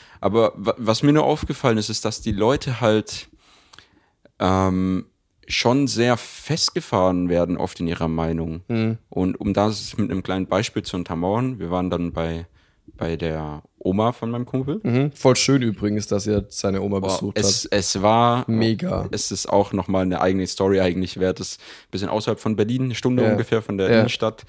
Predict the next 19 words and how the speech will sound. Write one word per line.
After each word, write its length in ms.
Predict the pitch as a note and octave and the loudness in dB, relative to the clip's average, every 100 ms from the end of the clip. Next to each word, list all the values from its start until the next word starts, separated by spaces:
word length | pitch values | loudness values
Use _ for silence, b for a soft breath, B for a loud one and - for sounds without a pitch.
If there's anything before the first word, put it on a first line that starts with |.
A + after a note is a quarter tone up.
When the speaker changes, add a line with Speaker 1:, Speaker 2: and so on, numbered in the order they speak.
| B B B | B B B
Speaker 1:
Und 300 | - F#2 F#2 | -2 -2 0
da 180 | F#2+ F#2+ F#2+ | 0 0 0
wohnen 180 | C3 | 0
auch 160 | G#2 A#2+ | -2 -6
einige 320 | - A#2 G#2+ | -4 -4 -2
Berliner, 380 | G#2 G2+ G#2+ G#2+ | -2 0 0 0
die 100 | F#2+ | -2
dann 200 | F#2 F#2 | -4 -4
ihre 340 | F2 F2+ E2+ | -4 -6 -6
Ferienwohnung, 800 | F2 - F2+ G2 F#2+ F2+ F#2 F2+ | -8 -2 0 0 -2 -2 -2 -4
ihren 180 | F2 E2+ | -6 -8
Chillplace 560 | - - G2+ - F2+ - | -6 -2 -2 -2 -6 -6
dort 200 | F2 - | -12 -10
ha-, 140 | - - | -10 -10
draußen 300 | - C3+ A#2+ | -6 0 2
Speaker 2:
Mhm. 60 | B2+ | 2
Speaker 1:
haben, 200 | D#2+ D2+ | -2 -6
was 240 | - - - | -10 -12 -8
halt 180 | F2 | -8